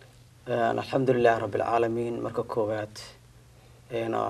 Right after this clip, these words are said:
Rabbi subxaanahu wa tacaala ayaan u mahad celinayaa oo inoo sahlay, een, fursadda qaaliga ah oo ay ku dhacday doorashadaas ka dhacday, een, Muqdisho.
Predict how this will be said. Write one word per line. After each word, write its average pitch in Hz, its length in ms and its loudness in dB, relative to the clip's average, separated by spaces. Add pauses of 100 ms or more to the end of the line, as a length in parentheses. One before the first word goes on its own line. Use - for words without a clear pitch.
(400)
Rabbi 120 140 -2
subxaanahu 139 400 6
wa 127 40 4
tacaala 127 300 4
ayaan 123 200 6
u - 20 2
mahad 117 260 -2
celinayaa 123 480 2 (920)
oo 117 160 2
inoo 135 240 4
sahlay, 131 500 2 (240)
een, 113 560 -4 (180)
fursadda 123 540 4
qaaliga 120 400 6 (100)
ah 120 60 2
oo 107 200 0
ay 110 120 -6
ku - 100 -4
dhacday 113 300 0
doorashadaas 113 680 -2
ka 113 140 -4
dhacday, 113 400 -6 (600)
een, 110 360 2
Muqdisho. 117 500 8